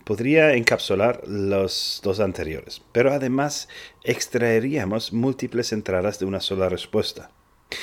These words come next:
Eh, mira esta, esta respuesta a la pregunta sobre tareas y eventos especiales como ejemplo.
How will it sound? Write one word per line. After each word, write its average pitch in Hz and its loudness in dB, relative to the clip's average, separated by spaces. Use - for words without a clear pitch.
Eh, 101 -2
mira 143 6
esta, 113 4
esta 110 2
respuesta 98 0
a 92 0
la 90 0
pregunta 98 -4
sobre 95 0
tareas 90 0
y 95 -6
eventos 90 -2
especiales 95 -4
como 76 -6
ejemplo. - -12